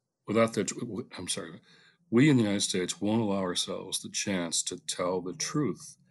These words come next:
about our past. And without that truth telling, we have very little hope of achieving the reconciliation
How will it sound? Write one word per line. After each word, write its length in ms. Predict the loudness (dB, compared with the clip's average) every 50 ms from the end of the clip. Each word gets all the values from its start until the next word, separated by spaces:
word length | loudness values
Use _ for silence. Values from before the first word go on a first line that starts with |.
| _ _ _ _ _ _ _ _ -8 -4
about 260 | -2 0 0 2 2
our 140 | 2 0 -2
past. 640 | -2 0 0 0 0 0 -2 -2 -2 -2 -2 -6 -10 -20 -20 _ _ _ _ _
And 80 | -4 -2
without 320 | 2 2 2 2 2 0
that 200 | -4 -4 -4 -4
truth 440 | -4 -4 2 4 6 6 6 4 -2
telling, 480 | -6 -6 -6 -6 -8 -8 -12 -16 -20 -20 _ _ _ _ _ _ _ _ _ _ _ 0
we 140 | 2 4 4
have 140 | 2 2
very 340 | 2 2 4 6 6 6 4
little 320 | 2 0 -2 -2 -2 -2 -2
hope 380 | -4 -4 -4 -4 -6 -8 _ -8
of 140 | -6 -6 -6
achieving 640 | -4 -2 0 2 4 4 4 4 2 0 -4 -4
the 80 | -4 -4
reconciliation 1120 | -2 -2 -2 -2 -2 -2 -2 -2 -2 -2 -2 -2 0 2 2 2 2 0 -2 -4 -6 -16